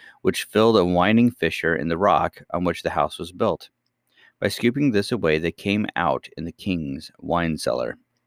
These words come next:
No sooner did they find where they were than they scurried back again like rats into their holes, and running at full speed to the goblin palace, announced their success to the king and queen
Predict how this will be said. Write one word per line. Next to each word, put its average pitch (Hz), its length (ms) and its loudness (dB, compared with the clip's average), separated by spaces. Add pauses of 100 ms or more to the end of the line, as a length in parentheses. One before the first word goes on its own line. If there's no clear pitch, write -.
(1300)
No 87 300 4
sooner 80 380 2
did 78 160 -2
they 78 100 2
find 87 400 2
where 92 240 2
they 101 140 4
were 78 640 0 (400)
than 85 140 0
they 80 140 2
scurried 95 520 2
back 85 260 2
again 69 540 -4
like 76 180 -4
rats - 480 -2
into 78 200 -6
their 82 160 -6
holes, 85 460 -4 (540)
and 90 200 -2
running 110 360 4
at - 200 0
full 104 440 -2
speed 80 540 -8
to - 100 -14
the 90 80 -4
goblin 90 400 0
palace, 78 520 -4
announced 87 460 -2
their 92 160 0
success - 680 -2 (280)
to 87 120 0
the 87 80 -2
king 95 420 0
and 92 160 -4
queen 80 480 -4